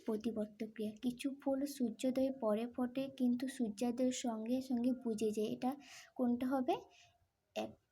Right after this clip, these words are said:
এ ফটোনাস্টি। অন্ধকারে দেখতে সাহায্য করে কোন কোষ? রড কোষ। মানবদের ভারসাম্য নিয়ন্ত্রকের অংশটি কোনটি? লঘু মস্তিষ্ক। মানুষের অক্ষিগোলকে যে অংশটি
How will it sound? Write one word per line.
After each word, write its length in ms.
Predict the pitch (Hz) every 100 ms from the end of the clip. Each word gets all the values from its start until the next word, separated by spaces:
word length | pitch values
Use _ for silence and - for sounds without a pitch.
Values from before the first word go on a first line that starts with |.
| _
এ 280 | 240 226 330 - -
ফটোনাস্টি। 840 | 240 240 262 220 202 - - 220 - - - -
অন্ধকারে 680 | 226 240 262 294 285 285 285
দেখতে 400 | 220 233 - 262
সাহায্য 400 | 262 247 254 254
করে 320 | 240 254 269
কোন 320 | - 240 240
কোষ? 200 | 277 403 - - _ _ _ _ 240
রড 280 | 214 214 -
কোষ। 220 | - 220 - - _ 240
মানবদের 600 | 214 214 269 269 285 277
ভারসাম্য 600 | 240 214 - 262 254 254
নিয়ন্ত্রকের 580 | 247 247 247 254 254
অংশটি 400 | 233 214 - 254
কোনটি? 380 | 247 247 240 311
লঘু 320 | 277 202 226
মস্তিষ্ক। 600 | 226 226 - 214 - - 220 - _ _ - - - -
মানুষের 480 | 233 220 247 - 285 285
অক্ষিগোলকে 840 | 233 - - 285 254 262 262 262
যে 220 | - 233
অংশটি 460 | 214 226 - 254